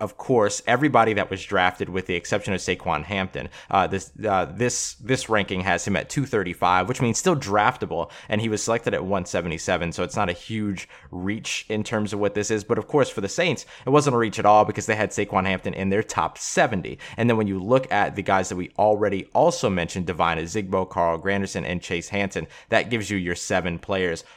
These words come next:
within those four that were drafted and then the three that were brought in in the undrafted free agent class. So this is just a really, really solid offseason, uh, in terms of rookies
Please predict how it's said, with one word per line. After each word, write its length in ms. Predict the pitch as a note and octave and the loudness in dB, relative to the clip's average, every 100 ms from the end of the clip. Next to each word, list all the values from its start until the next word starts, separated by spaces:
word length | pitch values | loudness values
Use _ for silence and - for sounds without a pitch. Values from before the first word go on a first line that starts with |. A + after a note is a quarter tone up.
| _ _ | _ _
within 500 | F#2+ G2 - F#2+ E2+ | -2 0 0 -4 -2
those 280 | F2+ E2+ - | -2 -4 -6
four 460 | - B2 A2+ G#2+ | -8 0 4 4
that 160 | F2+ D#2+ | 2 -2
were 100 | F2+ | -4
drafted 480 | F2 E2+ E2+ - D2 | 0 2 2 0 -2
and 140 | E2+ | -4
then 80 | D#2+ | -4
the 100 | D#2+ | -6
three 300 | - G2+ F#2+ | -6 -4 -2
that 80 | F2+ | -2
were 120 | E2 | -4
brought 280 | F2+ D#2+ E2 | 0 0 0
in 120 | D#2+ | -4
in 260 | - F#2+ F#2+ | -4 -4 -4
the 140 | F2+ | -4
undrafted 520 | E2+ E2 E2 D#2+ E2+ | -4 -2 -2 -2 -6
free 240 | D2 F#2+ C2+ | -10 -8 -6
agent 320 | E2+ D2 C#2+ | -6 -6 -6
class. 300 | F2 D#2+ - - - | -2 -2 -4 -12 -10
So 120 | E3 | -4
this 120 | F#3+ | -2
is 220 | G#3+ F#3+ | -2 -4
just 320 | A2+ B2 B2 A#2+ | 2 2 2 0
a 60 | |
really, 480 | G2+ F#2 G#2+ A2+ A#2 | -2 -2 -4 -2 -2
really 340 | F#2+ F#2+ F#2+ | -2 -2 -2
solid 800 | F2 - - F#2 F#2 F#2+ F#2 D#2 - - - | -6 -6 0 4 4 4 0 -4 -12 -12 4
offseason, 720 | G#2+ A2+ - F#2 D#2 D#2 D#2 - | 6 6 0 -4 -4 -6 -6 -4
uh, 180 | F#2 F2 | -2 0
in 100 | G2 | -2
terms 320 | G2 G2 E2+ | -2 -2 -2
of 180 | F2 C#2 | -6 -8
rookies 560 | E2 F2+ C#3 A2+ E2 D#2+ | -8 -2 -2 -2 -8 -10